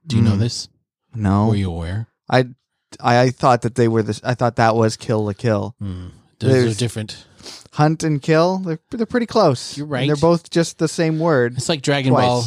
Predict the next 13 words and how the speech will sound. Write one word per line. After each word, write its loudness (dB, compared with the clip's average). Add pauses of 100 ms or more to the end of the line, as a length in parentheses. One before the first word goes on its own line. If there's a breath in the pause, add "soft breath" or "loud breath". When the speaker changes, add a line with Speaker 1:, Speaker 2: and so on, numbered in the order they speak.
Speaker 1:
Naruto, -4
basically -6
the -16
same -18
thing. -18
Speaker 2:
Same -6
thing. 0 (140)
Naruto 2
is 0
Dragon 2
Ball 0
done -2
better 0